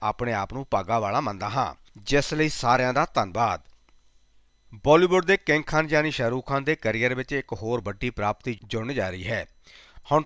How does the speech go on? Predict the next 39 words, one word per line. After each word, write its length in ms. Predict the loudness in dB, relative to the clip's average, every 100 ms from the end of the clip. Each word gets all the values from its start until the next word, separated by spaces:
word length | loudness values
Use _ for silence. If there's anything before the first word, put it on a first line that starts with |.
| 4
ਤੱਕ 320 | 4 4 -2
ਸ਼ਾਹਰੁਖ 480 | 0 -2 -2 -4 -4
ਨੇ 280 | -2 -2 -4
ਮੇਟ 420 | -4 2 2 2
ਗਾਲਾ 300 | 0 2 2
ਵਿੱਚ 180 | 0 -2
ਹਿੱਸਾ 340 | -6 -4 -2
ਨਹੀਂ 180 | -2 -2
ਲਿਆ, 360 | -2 0 0 -2 -2
ਪਰ 200 | 2 2 2
ਇਹ 140 | -2
ਇਤਿਹਾਸ 560 | -2 -2 -2 0 0 -2
ਦੋ 240 | -6 -6 -4
ਹਜ਼ਾਰ 160 | -6
ਪੱਚੀ 320 | -6 -10 -6
ਵਿੱਚ 220 | -6 -6 -8
ਬਦਲਣ 440 | -6 -8 -6 -4
ਵਾਲਾ 240 | -2 -2
ਹੈ। 280 | 0 -2 -4 -10 -20 -20 -20 -20 -20 0
ਇਸ 240 | 2 2 4
ਵਾਰ 180 | 4
ਸ਼ਾਹਰੁਖ 520 | 4 0 0 0 -4 -2
ਖਾਨ 160 | -2
ਫੈਸ਼ਨ 340 | -2 -4 -4 -4
ਦੀ 100 | -6
ਦੁਨੀਆ 320 | -8 -4 -4
ਵਿੱਚ 220 | -4 -8
ਸਭ 240 | -6 -4
ਤੋਂ 160 | -4 -4
ਵੱਡੇ 280 | -4 -4 -4
ਸਮਾਗਮਾਂ 560 | -4 -6 -6 -4 -4
ਵਿੱਚੋਂ 280 | -4 -6 -6 -4
ਇੱਕ 320 | -4 -4 -8 -14 -10
ਮੇਟ 320 | -2 -2 -2
ਗਾਲਾ 280 | -4 -4 -4
ਦੇ 160 | -2
ਰੈੱਡ 180 | -2 -4
ਕਾਰਪੇਟ 420 | -4 -4 -4 -8
'ਤੇ 180 | -6 -6